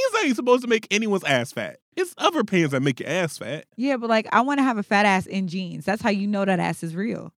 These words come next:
Speaker 2: I also
Speaker 1: Let's focus on getting the fat ass first.
Speaker 2: I want the thighs to match.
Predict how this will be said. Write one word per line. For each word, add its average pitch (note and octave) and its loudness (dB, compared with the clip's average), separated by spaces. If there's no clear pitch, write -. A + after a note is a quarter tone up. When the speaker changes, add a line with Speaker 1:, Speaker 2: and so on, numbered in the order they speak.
Speaker 2:
I B3+ 12
also B3 6
Speaker 1:
Let's G#3 4
focus C#3 -2
on B2 -2
getting A#2+ 0
the A2+ -2
fat A#2+ 0
ass B2 0
first. - -12
Speaker 2:
I G#3+ 6
want A3+ 0
the G#3 -8
thighs F#3+ 2
to - -2
match. - -4